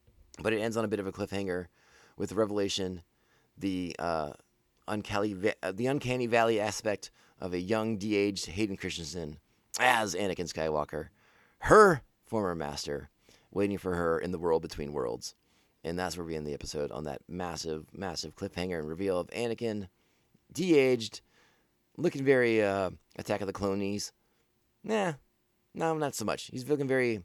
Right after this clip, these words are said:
<laughs> Revenge of the Sithy <laughs> with that, with that hairdo, baby. Uh, and that is where we end the episode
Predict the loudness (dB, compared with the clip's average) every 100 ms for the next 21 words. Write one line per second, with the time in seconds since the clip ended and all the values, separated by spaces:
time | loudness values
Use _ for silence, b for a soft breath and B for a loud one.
0 | _ -10 -6 -2 -2 -2 -4 -6 -6 -6
1 | -10 -12 B B B B B -8 -4 -2
2 | 0 2 2 2 2 0 2 2 2 2
3 | 0 -2 B B B B -10 -4 -2 -2
4 | -6 _ -2 0 2 0 -2 -2 -2 -2
5 | -4 -6 -4 -4 -4 -6 -6